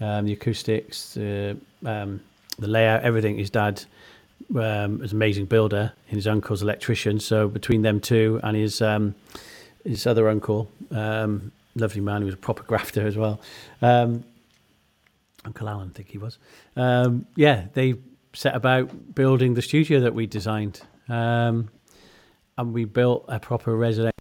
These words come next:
studio from scratch, sitting up night after night, just, like, studying university papers, what we wanted, talking about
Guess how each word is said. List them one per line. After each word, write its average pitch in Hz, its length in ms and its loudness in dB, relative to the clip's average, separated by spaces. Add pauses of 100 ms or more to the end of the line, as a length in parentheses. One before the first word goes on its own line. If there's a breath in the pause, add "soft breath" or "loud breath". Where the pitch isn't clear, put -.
(160)
studio 107 440 -2
from 110 260 -2
scratch, - 640 -2 (160)
sitting - 340 -4
up 113 100 -4
night 120 220 2
after 110 240 -4
night, 107 300 0
just, - 260 -12
like, 113 260 -8
studying 101 520 -2
university 101 500 -2
papers, 101 400 -6
what 107 160 -4
we 110 80 -6
wanted, 104 320 -4
talking 123 320 2
about 107 380 2